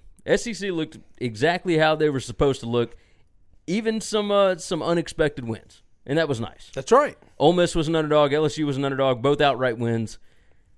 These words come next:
Speaker 1: I
Speaker 2: And,
Speaker 1: like it.
Speaker 2: and both kinda controlled the game the entire time.
Speaker 1: Yeah, that was the biggest thing. That
Speaker 2: That's,
Speaker 1: was
Speaker 2: that, like, it's one thing to win. It's another thing to dominate all three phases of the game.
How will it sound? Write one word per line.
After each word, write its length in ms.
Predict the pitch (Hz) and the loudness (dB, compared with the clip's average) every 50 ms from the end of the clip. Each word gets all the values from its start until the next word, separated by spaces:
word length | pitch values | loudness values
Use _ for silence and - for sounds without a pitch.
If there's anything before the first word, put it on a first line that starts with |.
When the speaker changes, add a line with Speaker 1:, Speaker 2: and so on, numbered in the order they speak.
| - _ _ _ _ _ _ _ - | -20 _ _ _ _ _ _ _ 0
Speaker 1:
I 80 | 123 | 2
Speaker 2:
And, 80 | 180 180 | 2 2
Speaker 1:
like 160 | 220 302 - | 2 0 0
it. 60 | - | 0
Speaker 2:
and 120 | 185 180 143 | -2 0 4
both 440 | 147 190 220 233 226 - - - - - _ - _ - - - - | 8 10 10 10 8 4 -4 -16 -20 -20 _ -20 _ -20 -20 -20 -8
kinda 360 | - - 180 165 175 175 170 | -4 -2 0 0 2 0 0
controlled 520 | 165 170 - 160 147 - - 156 151 143 131 | -2 -2 -6 -6 -6 -2 -2 -2 -2 -4 -8
the 80 | 143 | -10
game 280 | 135 131 131 127 127 123 | -10 -8 -8 -8 -8 -10
the 80 | 120 117 | -10 -10
entire 340 | 113 107 - 107 98 98 | -12 -10 -10 -10 -10 -10
time. 300 | - - 92 80 73 76 - _ - - | -12 -14 -16 -16 -18 -20 -20 _ -20 -18
Speaker 1:
Yeah, 400 | 117 117 127 139 151 110 82 - - - | -14 -8 -2 0 0 0 0 -6 -16 -10
that 180 | - 123 131 156 | 0 2 4 4
was 100 | 160 143 | 4 2
the 80 | 131 156 | -2 -2
biggest 300 | 147 160 135 117 - - | -2 0 -2 -2 -6 -10
thing. 180 | 92 - _ - - - - _ - - | -16 -20 _ -20 -20 -20 -20 _ -12 0
That 120 | 160 165 | 4 4
Speaker 2:
That's, 80 | 185 202 | 4 4
Speaker 1:
was 140 | 185 139 123 | 2 0 0
Speaker 2:
that, 200 | 175 170 165 165 | 0 0 2 2
like, 240 | 170 175 175 170 - - | 4 2 2 0 -4 -6
it's 180 | 170 160 165 | -6 -6 -4
one 220 | - 175 214 233 214 | 2 2 2 2 4
thing 240 | 190 190 170 156 127 | 0 -4 -4 -4 -6
to 80 | 117 | -8
win. 480 | 104 110 139 160 151 127 117 110 104 104 - - - - _ - - | -8 -4 -4 -2 -2 -2 -4 -6 -10 -12 -16 -20 -20 -20 _ -12 -12
It's 160 | 131 131 - | -10 -8 -4
another 280 | 143 151 160 160 151 | -2 -2 -2 -2 -4
thing 340 | 127 - 151 143 139 135 127 | -6 -8 -8 -8 -8 -8 -10
to 340 | - - 147 135 131 123 120 | -10 -8 -8 -6 -6 -8 -10
dominate 580 | 117 113 139 139 143 139 139 131 131 127 120 117 | -8 -6 -4 -4 -4 -4 -4 -6 -6 -8 -8 -8
all 200 | 113 117 120 113 | -6 -8 -8 -8
three 240 | - - 123 117 | -10 -12 -14 -14
phases 440 | 113 - - 117 113 110 107 104 98 | -14 -10 -10 -10 -10 -8 -10 -14 -14
of 220 | 104 98 104 95 98 | -12 -14 -14 -14 -14
the 100 | 104 98 | -16 -14
game. 260 | 85 80 69 64 | -14 -16 -18 -18